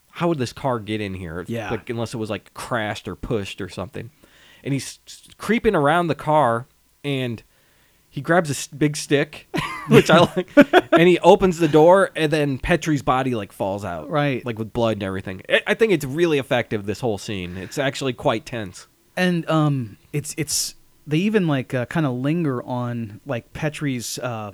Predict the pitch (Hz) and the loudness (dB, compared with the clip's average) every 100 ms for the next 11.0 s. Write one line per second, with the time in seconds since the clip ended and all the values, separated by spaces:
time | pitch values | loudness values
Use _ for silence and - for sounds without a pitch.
0 | - 131 - 147 143 139 131 - 127 - | -12 -8 -6 -2 -2 0 -4 -8 -14 -8
1 | 120 - _ - - 160 151 - 120 147 | -8 -8 _ -10 -6 -4 -6 -6 -6 -6
2 | - 107 107 92 - _ - 156 143 139 | -6 -6 -6 -8 -14 _ -6 -2 0 -2
3 | 135 127 147 147 123 123 135 131 - 151 | -4 -2 0 0 -2 -6 -6 -8 -6 -4
4 | 143 143 147 139 156 123 131 147 - 113 | -2 -4 -4 -2 -2 0 2 2 2 -4
5 | 104 87 147 117 - 247 262 214 131 78 | -4 -2 -4 -4 -6 -4 -2 0 -2 -4
6 | - _ - - 143 135 131 123 _ _ | -18 _ -16 -6 -4 -4 -8 -12 _ _
7 | _ _ _ 175 170 160 151 123 175 160 | _ _ _ -8 -6 -8 -8 -2 0 2
8 | 131 110 139 - 202 165 117 101 90 120 | 0 -6 -6 -4 0 0 0 -6 -10 -10
9 | 107 - - 147 135 131 110 _ _ _ | -12 -16 -6 -4 -4 -6 -8 _ _ _
10 | - 160 143 220 226 185 160 135 98 | -6 -2 0 0 0 0 0 -2 -4